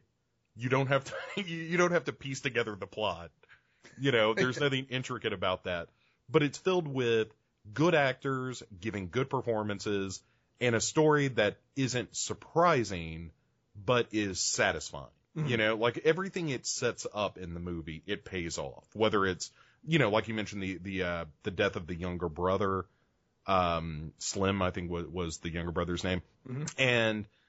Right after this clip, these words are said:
Speaker 1: uh, whether it's that or, you know, here's the, the, uh, you know, James Woods' buddy Wolf from the prison,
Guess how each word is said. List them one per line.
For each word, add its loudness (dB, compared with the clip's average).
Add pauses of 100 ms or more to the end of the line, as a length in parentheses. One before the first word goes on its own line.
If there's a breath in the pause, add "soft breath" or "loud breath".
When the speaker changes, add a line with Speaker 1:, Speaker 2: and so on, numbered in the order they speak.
(280)
Speaker 1:
uh, 4
whether 2
it's -8
that 2
or, -2 (380)
you -2
know, 0
here's -2
the, -2
the, 2
uh, -6 (300)
you -2
know, -4 (120)
James 2
Woods' 0
buddy 2
Wolf 0
from 2
the -2
prison, 2